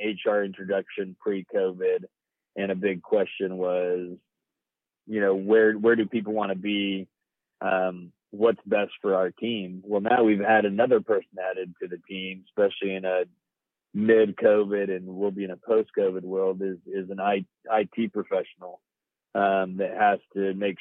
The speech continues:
sure that the systems in place can handle Zoom and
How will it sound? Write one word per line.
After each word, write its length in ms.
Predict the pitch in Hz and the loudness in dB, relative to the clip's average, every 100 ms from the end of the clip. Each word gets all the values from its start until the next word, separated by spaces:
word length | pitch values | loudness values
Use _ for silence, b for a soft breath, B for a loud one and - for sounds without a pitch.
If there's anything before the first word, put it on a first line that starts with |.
| - | -4
sure 220 | 104 98 | -2 0
that 400 | 95 98 95 92 _ _ _ _ _ | 2 4 4 2 _ _ _ _ _
the 1200 | 98 95 _ _ _ _ _ _ _ _ _ - - - | -16 -16 _ _ _ _ _ _ _ _ _ -10 -6 -2
systems 420 | 123 - 110 101 | 0 0 -4 -4
in 120 | 98 | -6
place 320 | - 101 98 - | 0 2 2 -4
can 120 | - | -14
handle 520 | 90 95 95 92 92 98 | -10 -8 -2 -2 -2 2
Zoom 460 | 123 120 110 107 | 4 4 2 -2
and 460 | 95 90 90 87 | -4 -6 -12 -16